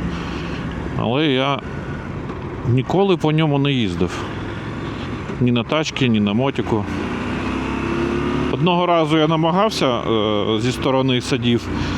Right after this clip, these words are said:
заїхати на мост, але дядько-охоронець сказав: «Ми двоколісних не пускаємо». Не знаю. Дімасик їздив.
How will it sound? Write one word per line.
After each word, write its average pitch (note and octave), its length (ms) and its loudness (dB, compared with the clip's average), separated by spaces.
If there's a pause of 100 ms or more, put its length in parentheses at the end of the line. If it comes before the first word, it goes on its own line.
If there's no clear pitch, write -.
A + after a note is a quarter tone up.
(100)
заїхати A#2+ 580 0
на A#2 120 4
мост, A2+ 300 0 (680)
але C#3+ 260 0
дядько-охоронець C3 920 0
сказав: A2+ 420 0
«Ми B2+ 180 4
двоколісних B2+ 760 2
не G#2+ 80 2
пускаємо». F2+ 720 0 (880)
Не G#2+ 80 2
знаю. F#2+ 440 0 (2500)
Дімасик F3 540 2
їздив. C3+ 380 2